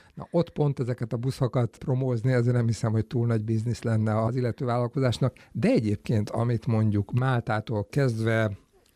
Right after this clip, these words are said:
a Kanári-szigeteken át egy csomó déli országban tapasztal az ember, és egyébként nagyon jó érzéssel tölti el, hogy bárhova megy be,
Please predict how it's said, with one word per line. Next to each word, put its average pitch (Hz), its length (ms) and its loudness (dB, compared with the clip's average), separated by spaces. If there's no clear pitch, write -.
a 90 140 -10
Kanári-szigeteken 113 920 0
át 107 380 -4
egy 127 100 -8
csomó 120 280 0
déli 113 280 0
országban 117 500 -2
tapasztal 117 460 -4
az 120 100 -2
ember, 117 280 0
és 107 140 -4
egyébként 113 360 -4
nagyon 131 280 2
jó 107 200 -2
érzéssel 107 440 -4
tölti 113 320 -4
el, 120 80 0
hogy 123 160 -2
bárhova 123 500 -4
megy 110 260 -4
be, 139 280 0